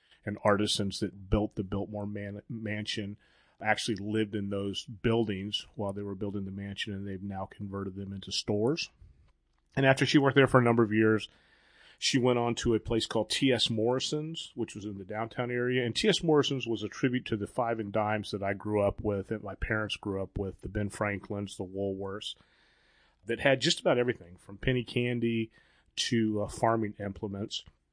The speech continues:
And unfortunately, it shut down, uh, but a place called Lab, the Lexington Avenue Brewing Company, pulled it back from the ashes, and unfortunately, it shut down in the last six months or so.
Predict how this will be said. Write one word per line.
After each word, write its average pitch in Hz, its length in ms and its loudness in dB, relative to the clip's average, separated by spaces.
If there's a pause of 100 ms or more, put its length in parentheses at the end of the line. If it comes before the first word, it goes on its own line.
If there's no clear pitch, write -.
(440)
And 143 80 4
unfortunately, 139 640 4
it 123 140 2
shut - 320 2
down, 120 420 -2 (180)
uh, 107 240 -6
but 104 200 0
a 101 160 0
place 120 380 2
called 110 360 2
Lab, 110 560 -4
the 104 220 -4
Lexington 113 580 0
Avenue 117 360 4
Brewing 135 380 8
Company, 120 500 0 (580)
pulled 160 220 8
it 127 100 4
back 131 240 4
from 127 160 0
the 113 140 -2
ashes, 123 580 -2
and 110 80 -4
unfortunately, 107 680 -2
it 110 220 -2
shut - 300 -4
down 101 260 -4
in 98 100 -8
the 98 40 -8
last 95 420 -8
six - 280 -12
months 104 260 -2
or 98 60 -12
so. 95 340 -12